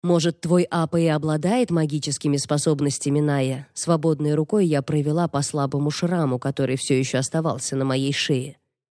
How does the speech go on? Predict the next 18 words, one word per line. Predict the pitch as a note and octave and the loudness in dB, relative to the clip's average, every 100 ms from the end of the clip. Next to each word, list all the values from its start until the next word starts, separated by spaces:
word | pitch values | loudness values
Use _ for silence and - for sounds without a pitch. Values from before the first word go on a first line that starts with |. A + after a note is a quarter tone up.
| _ G3 | _ 2
«Но, | G3+ | 2
к | |
сожалению, | - G#3+ G#3 B3 D4+ C#4+ C4+ C4 | 2 0 2 2 4 4 4 4
он | C4 C4 | 4 2
не | B3+ | 4
может | A#3 A#3 F#3+ E3 | 4 4 2 0
волшебным | D3 C#3+ - D3+ C#3 C#3+ | 0 -2 0 0 0 0
образом | F#3 G#3+ G3 E3 E3+ E3+ - | 2 2 2 4 2 2 -2
окрасить | D3 D3 C#3+ C#3 A#2+ - | -4 0 -2 -2 -8 -2
кости | E3 E3 - | 0 0 -2
моих | C#3+ B2+ C3+ - | -2 -2 -4 -6
крыльев». | C#3 C3 B2+ - - _ _ _ _ _ _ - | -6 -4 -6 -12 -18 _ _ _ _ _ _ -2
Я | D#3+ D#3+ | 2 2
сжала | C#3+ F#3+ F#3 | 0 0 2
её | E3 D#3+ D#3 D#3 | 2 2 2 2
руку | D#3 D3 | 0 0
в | C#3+ | -2
ответ. | C#3+ C3+ C3 - | -2 -4 -6 -8